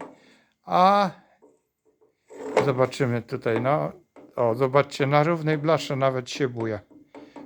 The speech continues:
Buja się. Łódka po prostu po-, zrobi-, zrobiła się po,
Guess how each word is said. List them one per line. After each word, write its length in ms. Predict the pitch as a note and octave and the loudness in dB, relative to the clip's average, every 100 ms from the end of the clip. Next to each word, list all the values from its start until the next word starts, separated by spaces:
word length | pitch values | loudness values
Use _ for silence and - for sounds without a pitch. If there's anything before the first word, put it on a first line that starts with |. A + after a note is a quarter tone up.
| - C#3+ | -10 2
Buja 280 | C#3+ B2 | 4 4
się. 220 | A#2 A#2+ A2 - - - - - | 0 -8 -12 -16 -20 -20 -20 -4
Łódka 420 | G3 A3+ - C3 A2+ | 0 0 0 -2 0
po 160 | B2+ | -2
prostu 380 | B2 D#3 D3 D#3+ | 0 0 0 -4
po-, 200 | - B2+ | -2 -6
zrobi-, 560 | B2+ A#2 A#2+ A#2+ C#3 A#2+ | -2 -2 -2 -2 -6 -4
zrobiła 480 | A#2+ A#2 B2+ C3 | -4 -2 2 2
się 240 | B2+ - C#3+ | 2 -2 -4
po, 380 | C#3+ F3 F#3 | 0 2 2